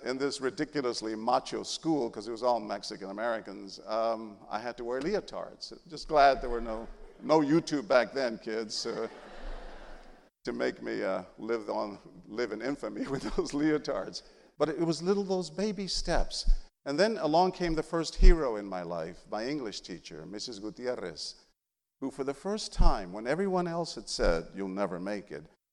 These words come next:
she was the one who said, "John, I love the way you write essays. I love the way you tell stories. Or have you thought about going into journalism?" And I said, "Of course, I've been watching Geraldo all these years."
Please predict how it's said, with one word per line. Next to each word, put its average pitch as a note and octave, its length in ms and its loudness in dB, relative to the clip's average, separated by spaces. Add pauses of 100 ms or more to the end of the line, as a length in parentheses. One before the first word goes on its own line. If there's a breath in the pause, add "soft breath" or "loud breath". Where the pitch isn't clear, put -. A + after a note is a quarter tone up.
(140)
she A3+ 280 6
was D#3+ 240 6
the A#2 80 -4
one A2 280 -4
who A2 100 -10
said, A2+ 420 0 (440)
"John, E3+ 180 -4
I B2+ 80 0
love B2+ 300 2
the E3+ 80 0
way G2+ 180 -4
you A2+ 140 -6
write F#2+ 400 -6
essays. D#2+ 880 -6 (120)
I G2 100 -12
love B2+ 240 -6
the D#3+ 80 -6
way C3+ 140 -8
you C3 120 -10
tell F2+ 300 -12
stories. B2+ 720 -10 (500 soft breath)
Or F2 100 -8
have A2 160 -6
you A2 240 -4 (800)
thought B2+ 160 2
about C3 380 -4
going B2 200 -4
into D3 160 -8
journalism?" C#3 640 -6 (120)
And C#2+ 80 -20
I - 40 -20
said, D#2 140 -16
"Of - 140 -20
course, A#3 440 -4
I've - 80 -12
been G2 140 -12
watching C#3+ 280 -4
Geraldo D#3 520 0
all A2 180 -2
these A3+ 260 -8
years." - 460 -10